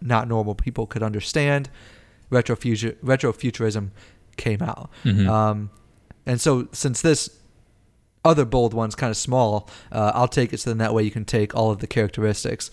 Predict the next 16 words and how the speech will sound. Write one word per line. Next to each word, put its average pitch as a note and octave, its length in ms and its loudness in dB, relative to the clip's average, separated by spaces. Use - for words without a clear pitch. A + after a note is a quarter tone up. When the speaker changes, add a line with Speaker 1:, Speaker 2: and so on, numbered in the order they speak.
Speaker 2:
Sure. A#2+ 100 6
Speaker 1:
Um, A2 260 4
just D#3+ 140 0
to - 80 -4
kind C#3 240 2
of A2 220 0
put D#3 120 6
a B2 60 2
definition B2 560 0
of A2 300 0
the B2 80 -4
difference D3+ 380 2
between A2+ 460 -6
futurism C3+ 580 -2
and G#2 160 -4
retrofuturism, A2 960 0